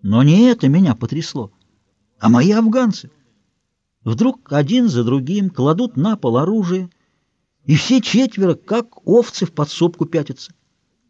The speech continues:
Старшой ящик с Макаровым прикрыл и бочком-бочком за ними. Я потом их спрашивал: "Как же так, мол, вас пятеро, он один?" Они блеют: "Вы бы в глаза ему поглядели.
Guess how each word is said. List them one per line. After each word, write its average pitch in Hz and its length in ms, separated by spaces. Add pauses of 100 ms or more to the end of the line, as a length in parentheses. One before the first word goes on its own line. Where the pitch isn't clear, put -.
(220)
Старшой 208 640 (300)
ящик 156 420
с - 60
Макаровым 147 540
прикрыл 160 600 (520)
и 208 160
бочком-бочком 170 1120
за 123 140
ними. 196 340 (1300)
Я 117 180
потом 151 280
их - 60
спрашивал: 139 380
"Как 143 200
же - 80
так, - 180
мол, - 160 (240)
вас 175 240
пятеро, 135 460
он 156 180
один?" 117 360 (920)
Они 131 260
блеют: 156 420
"Вы 147 220
бы 160 140
в 98 100
глаза 156 500
ему 175 220
поглядели. 151 800